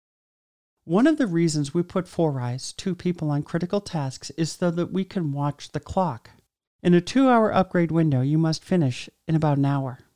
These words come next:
Why? So you can execute your contingency plans and revert to the last known good place. Last known good place means restoring data from backups.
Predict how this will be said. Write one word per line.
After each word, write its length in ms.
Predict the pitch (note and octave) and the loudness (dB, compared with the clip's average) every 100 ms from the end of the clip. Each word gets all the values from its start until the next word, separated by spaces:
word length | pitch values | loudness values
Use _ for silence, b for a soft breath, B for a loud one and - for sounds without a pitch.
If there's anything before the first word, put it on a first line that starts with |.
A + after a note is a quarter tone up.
| _ | _
Why? 480 | C#3 C3 B2 C3+ F3+ _ _ _ _ | 0 2 2 0 -4 _ _ _ _
So 120 | - G#3 | 0 4
you 160 | G#3 | 4
can 180 | G#3 G#3+ | 2 2
execute 600 | A3 - A3 - F#3+ - | 0 -2 -8 -2 -4 -2
your 140 | D#3+ C#3 | -2 0
contingency 580 | - C3+ F3 D#3+ C#3+ | 0 0 2 0 -2
plans 400 | C#3 - B2+ C3+ - | -6 -4 -2 -2 -2
and 100 | D#3+ | 0
revert 440 | D#3+ D3+ F#3 - - | 2 2 0 -2 -6
to 80 | |
the 100 | D#3 | -4
last 340 | C3 C3+ C#3 - | -2 -2 -4 -2
known 220 | C#3+ C#3 | -2 0
good 240 | C3+ C3 | -2 -6
place. 520 | - F#3 F3+ C#3+ - - _ _ _ _ _ _ _ _ | -6 -6 -4 -6 -12 -16 _ _ _ _ _ _ _ _
Last 380 | - F3 A#3+ - | -2 0 0 0
known 240 | A3+ G3 | 0 2
good 240 | F3 E3+ D#3 | 2 -2 -2
place 460 | - F#3+ C#3+ - | -2 0 0 -2
means 420 | D#3+ D#3 D3 C#3 - _ - | 0 4 2 0 -10 _ -6
restoring 420 | D#3+ - E3+ E3 | -4 0 2 4
data 240 | D#3+ D#3+ | 2 -2
from 220 | D#3 D3+ D3+ | -2 -2 -2
backups. 500 | D3+ - - - | -4 -6 -16 -16